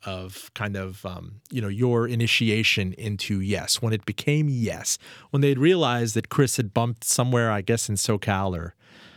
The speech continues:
I don't know what the story is, back into John Anderson, and the album was substantially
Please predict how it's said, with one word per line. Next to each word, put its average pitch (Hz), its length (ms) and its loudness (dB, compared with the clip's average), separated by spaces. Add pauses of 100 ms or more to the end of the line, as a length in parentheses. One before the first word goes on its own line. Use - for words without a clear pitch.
(160)
I - 80 -6
don't 104 100 -2
know 120 80 0
what 127 120 0
the - 80 0
story 113 400 4
is, 104 180 2
back 107 300 0
into 120 160 2
John 110 260 2
Anderson, 107 560 0
and 98 240 0
the 95 160 0
album 110 380 0
was 92 180 -2
substantially 98 800 -2